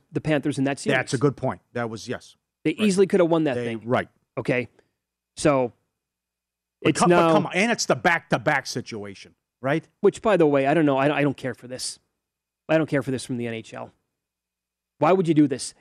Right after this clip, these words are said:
Speaker 1: You play one game on Saturday.
Speaker 2: Oh, now they go with the Ranger game in the afternoon.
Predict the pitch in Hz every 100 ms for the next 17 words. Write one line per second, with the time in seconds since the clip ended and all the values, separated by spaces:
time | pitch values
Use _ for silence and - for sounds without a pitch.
0 | - 151 165 139 131 180 196 202 196 185
1 | - 180 185 190 202 330 320 370 403 349
2 | 240 214 170 170 156 147 143 143 143 143
3 | 143 131 156 127 107